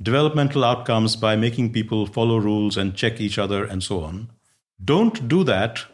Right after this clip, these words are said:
by relying solely on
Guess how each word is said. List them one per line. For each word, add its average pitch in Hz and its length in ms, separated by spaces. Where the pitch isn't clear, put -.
by 123 240
relying 139 680
solely 165 600
on 107 520